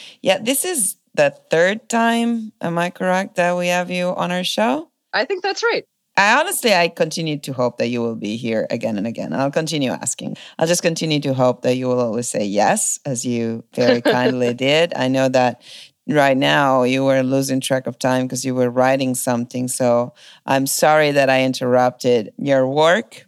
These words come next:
Speaker 1: but it is for a good cause. I think that by recording this episode, we're actually keeping a promise we made to our audience last time you were on when we referenced a talk that you had recently given on humility.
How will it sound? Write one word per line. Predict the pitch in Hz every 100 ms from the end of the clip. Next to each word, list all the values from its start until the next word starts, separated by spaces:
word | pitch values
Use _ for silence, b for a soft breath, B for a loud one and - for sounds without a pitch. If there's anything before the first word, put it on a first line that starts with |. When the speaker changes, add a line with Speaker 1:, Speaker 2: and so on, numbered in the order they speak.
| -
Speaker 1:
but | 139
it | 131 131
is | 127 127
for | - 127
a |
good | 123 127 120 120 -
cause. | 131 120 131 202 214 - _ _ 147
I | 151
think | 156 180 175 - B B B B B B B
that | 165 151
by | 170
recording | 170 165 180 175 170
this | 143 135 -
episode, | 147 156 143 131
we're | 135
actually | 135 131 - 131 131
keeping | 127 147 139 131 120
a |
promise | 117 135 123 131 175 202 - - -
we | 127 127
made | 123 123 -
to |
our | 131 120
audience | 123 120 120 120
last | 123 139 151
time | - 120 117 127 -
you | 120
were | 123
on | 123 131 120 123
when | 123 123
we | 120
referenced | 123 120 - 127 120 - -
a | 123
talk | - 131 127 123 123 - -
that | 123 120 117
you | 127 123
had | 120 127
recently | 123 131 123 117 117 -
given | 139 131 120 120
on | 123 123 117 - -
humility. | - - 127 120 113 - - -